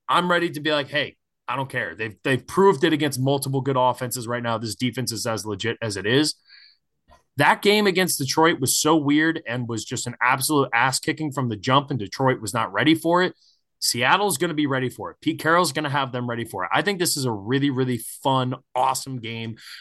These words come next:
I think it's gonna be the game of the day, and especially in that one o'clock zones, I think it could end up being one of the best games that we see all day.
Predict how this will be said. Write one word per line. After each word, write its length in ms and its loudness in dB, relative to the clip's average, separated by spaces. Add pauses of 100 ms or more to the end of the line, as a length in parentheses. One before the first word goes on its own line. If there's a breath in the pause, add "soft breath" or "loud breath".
(120 loud breath)
I 40 -4
think 120 6
it's 100 4
gonna 140 6
be 80 8
the 100 4
game 360 4
of 80 2
the 80 4
day, 240 4
and 120 0
especially 360 -2
in 80 0
that 80 2
one 180 0
o'clock 320 -2
zones, 240 -6
I 60 -10
think 120 -8
it 120 -10
could 160 0
end 120 2
up 120 2
being 160 0
one 120 0
of 40 -2
the 60 -2
best 220 -2
games 400 -4 (420 loud breath)
that 120 2
we 80 4
see 300 4
all 320 4
day. 380 0